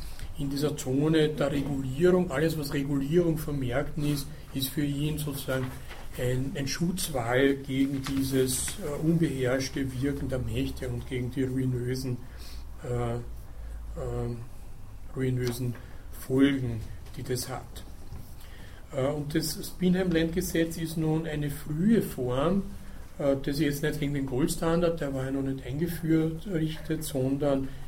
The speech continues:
eben gegen die, äh, Warenform oder zur Warenform gemachte Arbeitskraft. Dieses Gesetz hat allerdings ungeplante Wirkungen,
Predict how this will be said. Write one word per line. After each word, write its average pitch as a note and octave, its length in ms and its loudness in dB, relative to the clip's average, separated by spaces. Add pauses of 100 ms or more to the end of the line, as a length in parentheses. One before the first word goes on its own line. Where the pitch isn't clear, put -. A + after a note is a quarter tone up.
(160)
eben C3 260 -2
gegen C#3 380 0
die, C3+ 360 4 (460)
äh, C3 320 0 (1120)
Warenform C#3+ 960 2
oder C3 280 -2
zur B2+ 260 -2
Warenform C3 640 -2
gemachte A#2+ 580 -4 (360)
Arbeitskraft. - 920 -2 (2250)
Dieses F#3 300 2
Gesetz F#3+ 480 2
hat F#3 200 4
allerdings E3 680 4
ungeplante C#3+ 840 2
Wirkungen, D3 760 2